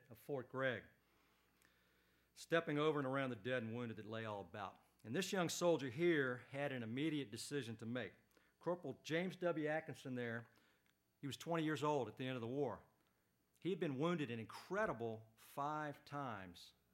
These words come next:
during the war, which is why he was their, their color, uh, corporal. And this immediate decision, he, he, he stood there with the flag, and he watched some of his colleagues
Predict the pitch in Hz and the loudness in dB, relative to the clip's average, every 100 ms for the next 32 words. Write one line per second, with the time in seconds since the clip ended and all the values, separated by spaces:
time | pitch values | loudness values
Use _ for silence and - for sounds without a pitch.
0 | _ _ - 120 110 101 104 101 101 _ | _ _ -10 -8 -8 -10 -12 -14 -16 _
1 | _ - 113 110 135 127 123 127 107 - | _ -14 -14 -8 0 0 0 -2 -6 -8
2 | 117 110 - - 110 - 147 131 113 - | -6 -6 -12 -14 -12 -6 -4 -2 -6 -10
3 | _ _ _ 107 - 160 156 - 104 95 | _ _ _ -16 -6 0 0 0 -8 -10
4 | _ _ _ _ _ _ _ - 120 123 | _ _ _ _ _ _ _ -14 -8 -4
5 | 127 123 120 - _ _ _ _ _ _ | -4 -4 -8 -12 _ _ _ _ _ _
6 | _ _ _ - 131 139 135 160 139 110 | _ _ _ -12 -8 -4 -2 0 -2 -4
7 | - 175 117 107 110 - _ _ _ _ | 0 2 2 -4 -10 -16 _ _ _ _
8 | _ _ _ _ - 123 - 117 120 - | _ _ _ _ -10 -10 -10 -10 -10 -12
9 | - - - 120 - 170 190 135 135 135 | -18 -20 -14 -12 -2 2 4 4 4 2
10 | 131 135 135 - 131 123 123 120 113 _ | 0 -4 -6 -4 0 0 0 -2 -6 _
11 | _ _ _ _ 117 107 117 135 127 - | _ _ _ _ -10 -6 -4 -4 -4 -6
12 | 131 123 104 - - - 139 147 131 107 | -6 -6 -8 -12 -16 -6 0 2 2 0
13 | 101 - | -4 -10